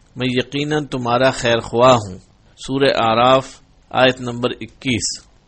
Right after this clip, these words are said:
एक और आयत में इरशाद है। तर्जुमा,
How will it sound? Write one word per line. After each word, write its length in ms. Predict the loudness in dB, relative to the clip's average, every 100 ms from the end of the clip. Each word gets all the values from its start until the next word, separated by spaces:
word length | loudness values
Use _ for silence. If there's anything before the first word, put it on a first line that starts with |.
| _ -4
एक 220 | -4 -4
और 300 | 2 4 4
आयत 380 | 4 4 4 0
में 120 | -6 -6
इरशाद 480 | -4 0 4 4 4
है। 340 | 0 0 -4 _ _ _ _
तर्जुमा, 500 | 0 2 0 -2 -4